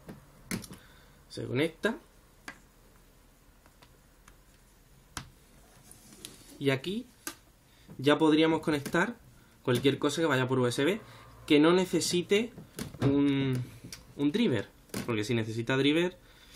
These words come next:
todavía no han hecho para Android, que yo sepa. Así que vamos a probarlo. Conectamos, por ejemplo, vamos a conectar esto para con-, para enchufar varios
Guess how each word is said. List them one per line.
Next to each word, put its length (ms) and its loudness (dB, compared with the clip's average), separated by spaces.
todavía 300 2
no 80 2
han 80 2
hecho 360 0
para 400 2
Android, 300 -4
que 120 -4
yo 100 -2
sepa. 280 -6
Así 180 -4
que 60 2
vamos 200 0
a 60 0
probarlo. 480 -2
Conectamos, 600 -2
por 160 0
ejemplo, 400 -2
vamos 200 4
a 60 0
conectar 480 0
esto 220 0
para 160 0
con-, 220 -4
para 300 -2
enchufar 420 -2
varios 460 -2